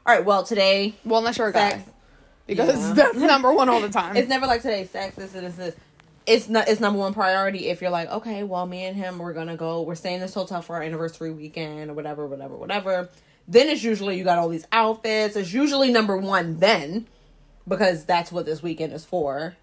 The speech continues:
Speaker 1: You know what
Speaker 2: Or,
Speaker 1: I mean?
Speaker 2: like,
Speaker 1: To enjoy each
Speaker 2: no,
Speaker 1: other.
Speaker 2: no, that's, that's dependent. So this leads us to our topic, okay? So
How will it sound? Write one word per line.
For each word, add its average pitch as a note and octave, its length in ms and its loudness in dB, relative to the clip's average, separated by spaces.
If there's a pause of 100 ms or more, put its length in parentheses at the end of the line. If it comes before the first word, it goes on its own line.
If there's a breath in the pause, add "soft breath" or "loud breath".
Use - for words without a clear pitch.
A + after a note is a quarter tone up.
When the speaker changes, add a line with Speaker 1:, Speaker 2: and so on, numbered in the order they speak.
(120)
Speaker 1:
You F3 80 -14
know E3+ 100 -4
what B3+ 40 4
Speaker 2:
Or, C4+ 120 8
Speaker 1:
I - 0 -
mean? C4+ 40 6
Speaker 2:
like, B3 340 4
Speaker 1:
To E3 40 -6
enjoy D#3 300 -2 (360 soft breath)
each D#4 80 0
Speaker 2:
no, F4+ 120 6 (140)
Speaker 1:
other. E4+ 180 -4
Speaker 2:
no, G4 200 2 (140)
that's, G#4 280 0
that's E4+ 260 2
dependent. A#3+ 440 -4
So F#4+ 120 2
this G#4+ 160 2
leads F#4+ 240 0
us D#4+ 100 -4
to - 80 -2
our F#3+ 120 2
topic, - 340 -6
okay? A3+ 360 -2
So G#3 400 4